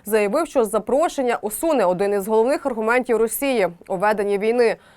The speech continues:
а саме недопущення вступу України до Альянсу. Однак серед тридцяти двох членів нато відсутні ознаки необхідного консенсусу для ухвалення такого рішення на зустрічі міністрів закордонних справ у Брюсселі, заявила низка дипломатів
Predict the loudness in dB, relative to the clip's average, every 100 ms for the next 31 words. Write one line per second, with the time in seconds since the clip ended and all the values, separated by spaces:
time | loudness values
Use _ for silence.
0 | _ -6 0 0 2 0 0 2 0 0
1 | -2 -2 -4 -4 -6 -4 -4 -2 -2 0
2 | 2 4 4 4 2 -2 -4 -8 _ -8
3 | -2 -2 -2 -6 -4 -6 -6 -4 -2 4
4 | 4 4 2 4 4 2 2 2 0 -2
5 | _ _ -8 -6 -2 -4 0 2 4 4
6 | 4 2 2 0 0 -2 -2 -2 -4 0
7 | 0 0 0 4 4 4 -6 -6 -4 -2
8 | 0 6 6 6 2 0 -4 -2 -2 -2
9 | -2 0 -2 -4 _ -20 -4 -2 2 0
10 | 0 -2 -2 -2 -2 -2 -2 -2 -4 2
11 | 2 2 -4 2 8 8 6 -2 -2 -2
12 | 2 4 4 0 -4 _ -4 0 0 0
13 | 0 -2 -4 -4 -4 0 2 4 4 2